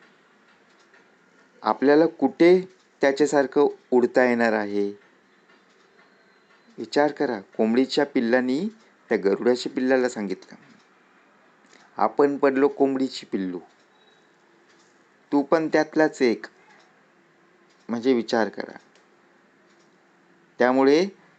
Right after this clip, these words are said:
त्याचा फक्त रुबाब बघ, तो कसा उडतोय, किती सामर्थ्यवान आहे. अशा उत्तराने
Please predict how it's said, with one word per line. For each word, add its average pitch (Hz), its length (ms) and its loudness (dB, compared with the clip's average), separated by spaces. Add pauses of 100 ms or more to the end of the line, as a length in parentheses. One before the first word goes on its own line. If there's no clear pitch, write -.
त्याचा 123 300 2
फक्त - 380 -4
रुबाब 131 560 2
बघ, 147 140 2 (160)
तो 147 60 0
कसा 135 320 -4 (160)
उडतोय, 117 460 -4 (640)
किती 139 240 -4
सामर्थ्यवान 131 840 -2
आहे. 101 260 -10 (1120)
अशा 117 280 0
उत्तराने 131 800 0